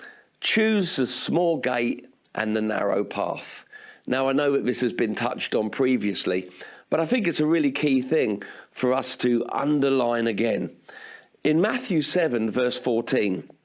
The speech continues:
it doesn't just mention a pathway, but it mentions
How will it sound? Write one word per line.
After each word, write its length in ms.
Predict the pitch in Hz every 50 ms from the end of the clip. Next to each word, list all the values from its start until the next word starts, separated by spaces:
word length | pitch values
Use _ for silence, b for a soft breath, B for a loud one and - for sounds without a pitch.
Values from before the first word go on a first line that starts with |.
| _ _ _ _ _ _ _ _ _ _ - - -
it 80 | 143
doesn't 260 | 156 196 196 208 208
just 220 | 160 165 156 135 147
mention 580 | 147 147 143 135 - - 139 127 123 117 123 B B B B B _ -
a 40 | -
pathway, 680 | - 143 139 135 120 - - 98 82 82 82 90 - B B B B B B B B
but 160 | - - 131
it 100 | 147 147
mentions 640 | 131 123 113 107 87 - - 110 101 104 101 - -